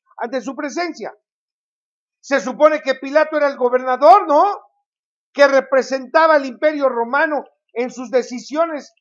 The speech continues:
que él estaría tomando. ¿Acaso el César lo quería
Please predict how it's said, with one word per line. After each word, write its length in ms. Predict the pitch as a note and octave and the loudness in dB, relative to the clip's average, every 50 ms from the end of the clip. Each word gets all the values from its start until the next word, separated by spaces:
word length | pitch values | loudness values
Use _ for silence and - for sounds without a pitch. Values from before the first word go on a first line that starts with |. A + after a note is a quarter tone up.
| _ _ _ _ | _ _ _ _
que 260 | - B3+ C4 C#4 D4+ | -2 0 2 2 2
él 120 | E4 D#4 | 0 -4
estaría 460 | D4 B3 - C#4+ C4+ C#4 C#4+ D4 C#4+ | -8 -8 -6 -6 -6 -2 -4 -4 -4
tomando. 640 | D4 C#4 C4 C4 D4+ F#4 G4+ G4+ F#4+ D#4+ A#3+ - - _ _ _ _ _ _ _ - | -4 -10 -6 -4 -2 -2 -2 -2 -2 -4 -4 -6 -10 _ _ _ _ _ _ _ 2
¿Acaso 600 | C4+ D4 C#4+ C#4+ - - G4+ G4+ - - F#4+ G#4 A4+ A4 | 4 4 4 2 -2 -2 0 0 0 0 0 0 2 2
el 80 | G4+ G4+ | 0 -2
César 480 | - G4 F#4 F4+ E4 A#3 - E4 E4 E4 | -2 -2 0 0 -2 0 2 2 2 2
lo 200 | E4+ E4+ D#4+ D#4+ | 0 -4 -4 -4
quería 520 | - D#4 D4+ D#4 D#4 D#4+ D#4+ D4+ C4 A3 | -6 -4 -4 -2 0 2 2 2 2 0